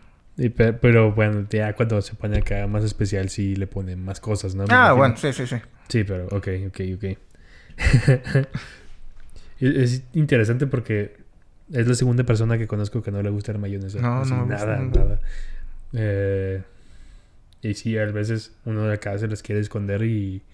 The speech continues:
Speaker 1: no, la sacan luego, luego.
Speaker 2: Y aunque no lo creas, y aunque sea yo de un lugar donde se come marisco, el puerto de Veracruz,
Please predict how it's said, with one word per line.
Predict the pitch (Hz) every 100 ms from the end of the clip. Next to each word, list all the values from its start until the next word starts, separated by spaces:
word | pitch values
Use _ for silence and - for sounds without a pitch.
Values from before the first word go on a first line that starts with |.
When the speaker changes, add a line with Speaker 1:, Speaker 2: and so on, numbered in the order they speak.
| - - - -
Speaker 1:
no, | 101 104
la | 101
sacan | - 104 107
luego, | 98 98
luego. | 98 95 95 - - - -
Speaker 2:
Y | 147
aunque | 139 131
no | 139
lo | 180 202
creas, | 180 143 135
y |
aunque | 117 117
sea | 117 139
yo | 147 156
de | 156 131 110
un | 120 127
lugar | 131 120 127 - - - _ - - - - - - - -
donde | 110
se | -
come | - 123
marisco, | 131 117 123 - 165
el | 131
puerto | 110 131 127
de | 120
Veracruz, | 113 156 -